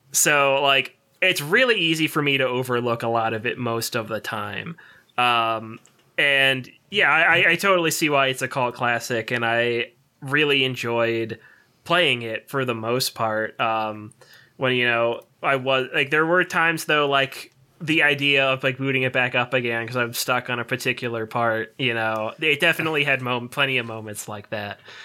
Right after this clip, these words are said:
Uh, so it took a little bit longer to get through than it <laughs> probably should have, uh, 'cause of that old gaminess. Uh, so definitely pulled in two directions on it. Like, I know I would have loved this if I played it at the time. Uh,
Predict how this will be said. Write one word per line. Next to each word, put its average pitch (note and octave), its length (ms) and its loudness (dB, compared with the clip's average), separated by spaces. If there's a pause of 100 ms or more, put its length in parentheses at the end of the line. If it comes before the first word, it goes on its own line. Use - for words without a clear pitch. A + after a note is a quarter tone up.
(280)
Uh, A#2 340 2
so D#3 160 2
it D#3 100 2
took G#3 160 2
a G3+ 40 2
little G3+ 180 4
bit F3 140 2
longer C#3+ 340 2
to B2 120 0
get A#2+ 260 -4
through B2 240 -4
than B2 140 -2
it C#3 100 -4
<laughs> - 0 -
probably C3 540 -2
should A#2 260 -4
have, G#2+ 560 -8
uh, A2+ 400 -2 (580)
'cause C#3 180 0
of C#3 80 0
that C3 300 0 (120)
old C3+ 320 0
gaminess. A#2 840 -4 (160)
Uh, A#2+ 400 2
so C#3 500 2 (280)
definitely C4 440 4
pulled G#3 420 2
in F#3 120 4
two F#3+ 160 0
directions C#3 560 2
on C#3 220 2
it. C#3 220 2
Like, C3+ 180 2
I C#3 100 2
know C#3+ 320 2
I C3 140 4
would C3 160 0
have A#2+ 160 -2
loved A#2+ 240 0
this A#2+ 340 0
if B2+ 140 -4
I A#2 80 0
played A#2 320 -2
it A#2 100 -2
at A2+ 140 -4
the A#2+ 80 -8
time. B2+ 560 -4 (480)
Uh, A#2 500 0